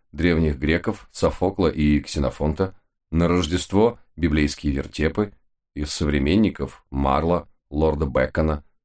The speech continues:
иногда даже фривольные французские комедии с собаками. Поверьте, публика дура идёт на спектакль, а не на автора. Чем ещё я могу вам помочь, драгоценный сэр? Ну, вообще-то я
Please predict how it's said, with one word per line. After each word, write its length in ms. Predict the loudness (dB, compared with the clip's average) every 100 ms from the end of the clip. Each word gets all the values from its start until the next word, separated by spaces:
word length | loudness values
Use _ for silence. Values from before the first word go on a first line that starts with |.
| -4
иногда 340 | -2 0 2
даже 260 | 2 0 -2
фривольные 500 | -2 0 2 2 0
французские 580 | -2 -4 -2 -6 -2 -2
комедии 480 | 0 2 2 0
с 80 | -2
собаками. 600 | -2 -2 -2 -6 -8 -10 _ _ _ _
Поверьте, 640 | -6 -2 2 2 0 -4 -4 -8 _ _
публика 460 | 0 2 0 0 0
дура 360 | 4 4 4 2
идёт 280 | 2 -2 -2
на 60 | -12
спектакль, 600 | -12 -6 -4 -4 -6 -12 _ _ _ _
а 100 | -2
не 120 | 0
на 220 | 2 2 0
автора. 360 | -2 -8 -8 _ _ _ _ _ _ _ -2
Чем 180 | 2
ещё 280 | 4 4 4
я 60 | 4
могу 220 | 4 2
вам 160 | 0 2
помочь, 420 | 2 2 -2 -6
драгоценный 600 | -4 -2 0 2 2 0
сэр? 380 | -2 -4 -4 -8 _ _ _ _ _ _ _ -6
Ну, 260 | -2 0
вообще-то 600 | 0 -2 -2 -2 -2 0
я 400 | -2 2 2 0